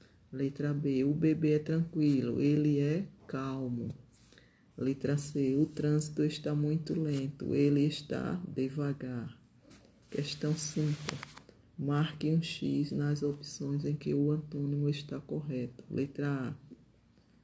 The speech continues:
Letra A, vocês irão marcar um X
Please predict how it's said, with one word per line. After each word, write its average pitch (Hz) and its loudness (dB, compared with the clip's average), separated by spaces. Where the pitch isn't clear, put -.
Letra 143 2
A, - -2
vocês 143 0
irão 139 2
marcar 135 -2
um 139 -2
X 123 0